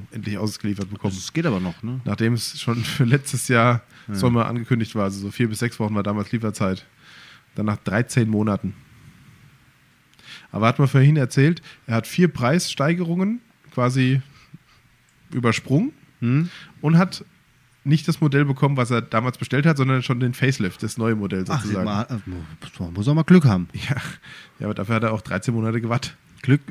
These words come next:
Speaker 2: wie der, wo Norwegen, Dänemark die hundertzwanzig Millionen gewonnen hat?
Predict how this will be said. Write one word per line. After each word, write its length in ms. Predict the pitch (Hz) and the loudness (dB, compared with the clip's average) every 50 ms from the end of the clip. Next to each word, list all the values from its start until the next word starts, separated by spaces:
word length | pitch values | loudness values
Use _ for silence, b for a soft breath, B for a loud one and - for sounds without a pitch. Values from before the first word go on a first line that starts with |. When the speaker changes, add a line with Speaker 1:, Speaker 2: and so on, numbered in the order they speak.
| 143 185 | -10 -4
Speaker 2:
wie 160 | 139 120 117 | -4 -2 2
der, 380 | 117 120 117 113 113 117 110 120 | 4 4 4 4 4 2 0 2
wo 200 | 123 135 143 143 | 2 2 2 2
Norwegen, 460 | 123 123 123 131 139 143 147 143 139 | 2 4 4 4 4 4 4 4 4
Dänemark 440 | 127 131 139 139 139 139 139 147 143 - - 123 | 4 6 6 6 6 6 6 4 2 0 -6 -2
die 100 | 127 117 | 0 2
hundertzwanzig 500 | 110 123 131 123 - - 127 123 120 - 120 | 4 4 4 2 2 2 2 2 2 2 4
Millionen 360 | 117 113 117 127 147 160 156 | 4 6 6 6 4 4 4
gewonnen 280 | 147 139 151 151 147 147 | 2 2 4 4 4 4
hat? 220 | 151 147 - - | 4 2 -2 -8